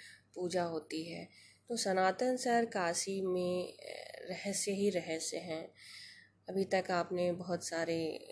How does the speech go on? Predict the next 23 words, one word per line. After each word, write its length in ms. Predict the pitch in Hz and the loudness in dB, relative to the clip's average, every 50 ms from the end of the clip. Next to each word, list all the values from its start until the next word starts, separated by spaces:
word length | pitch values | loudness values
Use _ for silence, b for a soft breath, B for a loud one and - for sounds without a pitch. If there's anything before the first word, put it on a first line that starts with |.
| - - | -8 -6
कहानियों 540 | 165 170 185 170 165 165 170 170 175 170 165 | -6 -4 -2 0 0 0 2 2 2 0 0
के 120 | - 175 | 0 -2
माध्यम 500 | 165 165 160 160 156 156 - 180 165 165 | 0 0 0 0 -2 -2 -4 -4 -4 -4
से 520 | 170 - - 156 156 156 - - - - - _ - | -4 -6 -6 -6 -4 -6 -6 -8 -10 -14 -16 _ -6
इन 160 | 180 175 170 | -6 -4 -4
रहस्यों 500 | 165 175 175 170 165 160 - - 180 175 | -4 -4 -4 -4 -4 -4 -4 -4 -4 -4
को 180 | 160 - - 170 | -4 -2 -4 -2
जाना 400 | 156 - 170 160 156 160 175 175 | -2 0 0 0 0 0 0 0
है। 220 | 175 175 165 165 - B B B B B B B B B B B B B B B B B B B - - | 0 -2 -4 -8 -10 B B B B B B B B B B B B B B B B B B B -12 -2
यहाँ 540 | 196 202 208 202 208 220 226 226 226 220 202 | 2 4 4 6 6 6 8 8 8 6 6
जब, 360 | 120 180 196 202 196 180 180 - - | 4 4 6 4 4 4 0 -2 2
जैसे 320 | 196 196 294 - 240 233 | 4 4 6 6 6 6
एक 160 | 226 226 226 | 6 6 4
प्याज 340 | - 202 196 196 208 202 185 | 4 4 6 6 6 6 6
होता 220 | 180 170 170 170 | 4 4 4 4
है 80 | 170 170 | 4 4
ना, 120 | 175 175 | 4 4
उसकी 200 | 175 175 - 185 | 2 2 0 -2
परत 360 | 180 - - 180 190 190 185 - | 0 2 4 4 4 4 2 0
खोलते 440 | - - 185 175 170 170 - 185 | 0 4 4 4 4 2 0 -2
जाइए, 460 | 180 180 180 165 165 160 160 165 170 165 | 0 2 2 2 2 2 2 0 0 0
तो 180 | 165 - 170 | 0 0 0
आपको, 680 | 165 165 165 160 - - - 165 160 160 160 - - - | 2 2 0 -2 -2 -2 0 0 2 2 0 -2 -4 -8